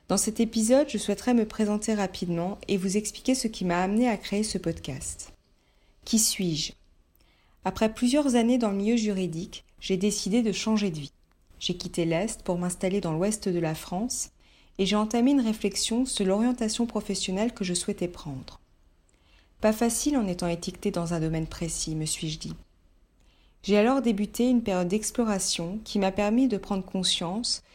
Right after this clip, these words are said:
que je pouvais penser par moi-même, indépendamment de l'avis de mon entourage, et puiser dans les ressources que j'avais en moi. Comment en suis-je arrivée là ? Comme j'adore transmettre et partager mes découvertes avec les autres,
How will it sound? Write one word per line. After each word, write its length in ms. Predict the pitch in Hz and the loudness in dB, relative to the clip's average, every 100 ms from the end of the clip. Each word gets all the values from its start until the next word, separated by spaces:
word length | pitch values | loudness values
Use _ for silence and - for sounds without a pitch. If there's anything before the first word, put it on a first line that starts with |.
| _ | _
que 80 | - | -2
je 100 | 214 | 0
pouvais 220 | - 214 | 2 0
penser 340 | 214 202 - 208 | 2 0 -2 -2
par 220 | 240 247 | 0 2
moi-même, 520 | 226 190 160 160 190 - _ _ - | 2 2 0 -2 -6 -12 _ _ 2
indépendamment 680 | 254 262 254 233 220 220 | 4 4 2 0 2 2
de 120 | 220 208 | 2 2
l'avis 280 | 190 190 | 2 2
de 100 | 185 | 0
mon 160 | 185 165 | 0 0
entourage, 720 | 165 - 165 156 165 220 - - _ _ | -4 -4 -4 -4 -4 -6 -8 -14 _ _
et 80 | 185 | -4
puiser 340 | 185 196 202 | -2 0 2
dans 120 | 226 190 | 2 2
les 100 | 170 | 0
ressources 400 | 175 180 233 - | 0 -2 -4 -4
que 100 | 190 | 0
j'avais 260 | 180 180 | 2 0
en 140 | 196 165 | -2 -2
moi. 260 | 143 127 - _ _ _ _ _ _ _ _ _ _ _ _ _ _ _ _ | -4 -6 -12 _ _ _ _ _ _ _ _ _ _ _ _ _ _ _ _
Comment 280 | - 254 262 | 2 4 4
en 40 | |
suis-je 300 | 226 - 220 | 0 0 0
arrivée 320 | 190 175 165 | 0 -2 -2
là ? 180 | 151 147 - _ _ _ _ _ - | -4 -6 -14 _ _ _ _ _ -4
Comme 180 | 208 196 | -2 2
j'adore 320 | 220 269 277 | 4 4 0
transmettre 720 | - 220 - 196 185 226 - - | -4 -2 -2 -2 -2 -2 -6 -4
et 100 | 185 | -2
partager 460 | 202 - 208 208 | -2 -2 0 2
mes 100 | 240 | 2
découvertes 560 | 190 185 - 190 214 - | 2 -2 -2 0 0 0
avec 300 | 185 175 - | -2 -2 -2
les 180 | 170 165 | -4 -2
autres, 400 | 160 214 - | -2 -4 -8